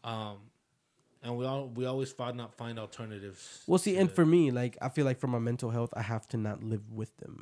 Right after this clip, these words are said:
Speaker 2: And, you
Speaker 1: Mm-hmm.
Speaker 2: know, and I, and I, I don't feel like I have to get rid of 'em 'cause I, I love my parents. I enjoy spending time with them,
Speaker 1: Mm-hmm.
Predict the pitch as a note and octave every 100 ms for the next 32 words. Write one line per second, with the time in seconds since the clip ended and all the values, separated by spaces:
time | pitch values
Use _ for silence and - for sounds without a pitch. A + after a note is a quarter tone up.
0 | A#2+ C#3+ D3+ D#3 D3 B2+ C3 B2 - C#3
1 | C3+ B2+ A#2+ A#2+ - A2 G#2+ A2 A2 A#2
2 | A2+ A#2 A#2+ G2 A#2 A2 A2+ A2+ - A2+
3 | A2 B2+ A#2+ A2+ A#2 - A#2+ A2+ G2+ G#2+
4 | A#2 A#2 B2 B2